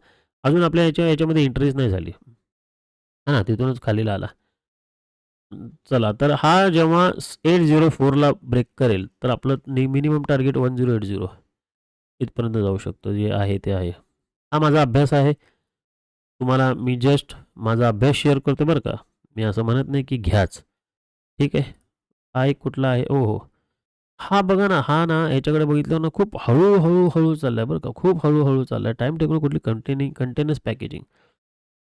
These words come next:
खूप हळूहळू चाललाय आणि कुठलाही, अ, शेअर पाचशे तीन, पाचशेच्या आसपास आला, कुठलाही शेअर हा कन्सोलिडेशन करतोच करतो. म्हणजे पाचशे हा राउंड लेवल आहे, हजार राउंड लेवल आहे, तर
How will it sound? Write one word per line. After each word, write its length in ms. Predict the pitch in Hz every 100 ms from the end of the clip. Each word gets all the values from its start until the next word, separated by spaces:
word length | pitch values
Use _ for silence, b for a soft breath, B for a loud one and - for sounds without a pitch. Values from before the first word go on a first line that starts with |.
| _ -
खूप 160 | 196 170
हळूहळू 280 | 156 147 131
चाललाय 260 | 107 98 110
आणि 100 | 139
कुठलाही, 640 | 151 151 165 180 180 -
अ, 400 | - - 127 120
शेअर 240 | - 135 135 139
पाचशे 320 | 131 - 151 143
तीन, 240 | 139 101 98
पाचशेच्या 640 | 131 120 - 156 - 156
आसपास 360 | 143 - 147 156
आला, 220 | 143 95 - _ _ _ _
कुठलाही 340 | 147 - 165 165
शेअर 200 | 160 156
हा 140 | 156 160
कन्सोलिडेशन 560 | 143 120 143 135 143
करतोच 380 | 135 117 110 117
करतो. 320 | - 98 - -
म्हणजे 240 | 117 120 123
पाचशे 440 | 135 120 - - -
हा 200 | 120 139
राउंड 240 | 160 165
लेवल 220 | 107 101
आहे, 100 | 101
हजार 300 | 110 120 120
राउंड 260 | 123 160 139
लेवल 240 | 107 107
आहे, 180 | 104 104 - _ _ _ _
तर 60 | _